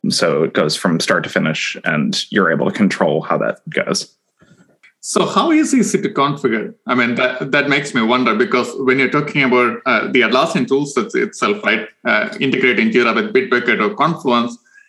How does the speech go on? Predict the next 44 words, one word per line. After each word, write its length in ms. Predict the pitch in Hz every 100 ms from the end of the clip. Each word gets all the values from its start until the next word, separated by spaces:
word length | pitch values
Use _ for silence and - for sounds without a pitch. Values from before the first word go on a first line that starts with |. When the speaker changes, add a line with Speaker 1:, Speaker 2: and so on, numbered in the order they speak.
| _ _
Speaker 2:
it's 220 | - 143 -
fairly 340 | - 233 147
straightforward. 600 | - 131 113 101 101 -
I 60 | 120
mean, 260 | 113 98 - _ _ _
it, 240 | 127 127 135
it 300 | - 127 -
comes 220 | 131 131
as 120 | 127
a 60 | 110
bundle, 440 | 127 139 131 127
you 240 | 113 113 104
just 240 | 117 -
install 380 | 123 120 127 117
it, 180 | 113 -
configure 380 | 113 113 117
the 60 | 107
application 560 | 110 117 113 113 - 104
links, 340 | 107 104 - 110
and 160 | 104
everything 320 | 107 110 110
works 240 | 101 101 -
magically, 500 | 104 104 - 190 -
right? 200 | - 104 - - - -
Is 140 | 135
that 120 | 156 143
the 120 | 127
same 540 | - 139 151 165 165
with, 280 | 151 151 - -
um, 340 | 123 120 117
say, 160 | - 123
something 300 | 135 123 120
like 120 | 104
GitLab 380 | 113 113 117 104
or 80 | 98
GitHub, 480 | 147 - 196 196
or 320 | 120 101 - - _ _ _ _ _
are 140 | 113 117
there 140 | 117
other 200 | 113 107
steps 280 | 107 - 98
to 100 | -
configure 440 | - 101 101 -
it? 100 | -